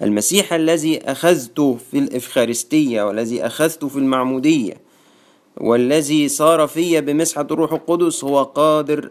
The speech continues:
أن يخلصني. آه، إذا أتينا إلى إنجيل باكر، آه، إشارة، آه، خفية إلى، آه، آه، الناموس أو إلى الأمة الإسرائيلية بحسب الجسد.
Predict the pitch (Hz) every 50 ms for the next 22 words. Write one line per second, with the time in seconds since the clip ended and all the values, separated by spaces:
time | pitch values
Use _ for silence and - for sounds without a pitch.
0 | - 135 139 139 135 131 127 123 - - - 131 127 - 135 117 113 110 110 107
1 | - - - 82 87 - - _ _ _ _ - - - - - _ _ - 123
2 | 127 127 131 131 127 127 127 127 123 127 123 123 120 120 117 117 113 110 107 107
3 | - - - - - - - 156 147 131 151 147 143 110 151 151 - 180 180 180
4 | 170 165 160 135 156 156 156 151 151 143 151 151 139 135 165 175 170 160 139 147
5 | 180 180 160 - - - 104 92 - - - _ _ _ _ _ _ _ _ _
6 | _ - - 123 123 123 120 117 - 131 139 - - 165 170 180 180 170 165 160
7 | 151 135 120 - - - 120 127 123 117 120 - 135 127 - 156 160 170 160 147
8 | 143 139 135 135 - _ _ _ _ _ _ _ - - 143 151 143 143 143 143
9 | 139 135 120 - - _ _ _ _ - 120 120 123 120 113 - - - - 127
10 | 131 120 110 - 135 131 127 123 123 123 120 120 131 156 165 151 - - - -
11 | - - 139 131 123 117 - - 151 156 143 143 139 131 - - - _ - -
12 | 127 120 107 - - 160 180 170 143 135 123 107 - 120 - - - 120 113 -
13 | - 127 123 127 143 139 135 123 113 117 - - 131 127 - 120 107 107 101 95
14 | 101 104 98 - - - -